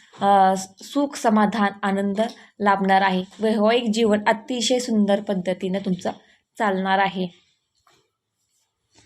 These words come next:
त्याचबरोबर तुमचा लाईफ पार्टनर आहे, जो तुमचा जोडीदार आहे,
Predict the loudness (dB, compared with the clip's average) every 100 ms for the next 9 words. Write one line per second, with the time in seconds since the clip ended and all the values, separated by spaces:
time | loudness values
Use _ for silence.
0 | -20 -6 2 2 4 4 4 4 2 0
1 | -2 0 2 4 4 4 -2 0 2 2
2 | 2 -2 -10 -14 -20 -10 -4 -2 2 2
3 | 4 4 4 4 4 2 -2